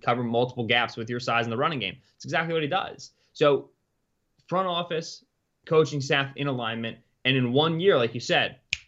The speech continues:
defense, worst to first, not actually first, but very, very good, right? This is exactly how it was supposed to go. Now, you have to be able to do the same thing on offense.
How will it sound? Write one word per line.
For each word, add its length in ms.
defense, 580
worst 300
to 60
first, 360
not 140
actually 220
first, 240
but 360
very, 300
very 200
good, 220
right? 240
This 160
is 120
exactly 760
how 420
it 100
was 220
supposed 360
to 40
go. 320
Now, 260
you 140
have 160
to 60
be 80
able 100
to 60
do 80
the 80
same 220
thing 140
on 120
offense. 460